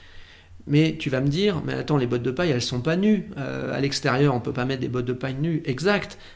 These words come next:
À ce moment-là, on leur met des enduits naturels qui font circuler la vapeur d'eau, à base de terre ou de chaux. Donc là, je viens de décrire les murs.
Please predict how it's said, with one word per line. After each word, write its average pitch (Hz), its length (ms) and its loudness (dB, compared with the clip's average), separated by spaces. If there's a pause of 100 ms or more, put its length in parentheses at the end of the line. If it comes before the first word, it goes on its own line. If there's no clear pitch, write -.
À 123 60 -6
ce 135 160 0
moment-là, 139 280 4
on 214 60 6
leur 147 160 6
met 143 120 6
des 135 180 2
enduits 135 260 0
naturels 151 680 -2 (460)
qui 147 140 -6
font 226 180 -2
circuler 160 400 -2
la 151 120 2
vapeur 147 300 -2
d'eau, 139 200 -4 (440)
à 123 80 -2
base 127 280 4
de 127 100 2
terre 170 400 2 (140)
ou 170 100 0
de 175 100 2
chaux. 135 280 -2 (1040)
Donc 139 180 0
là, 185 80 8
je 160 100 4
viens 151 140 6
de 147 40 6
décrire 151 300 4
les 170 120 2
murs. 135 260 0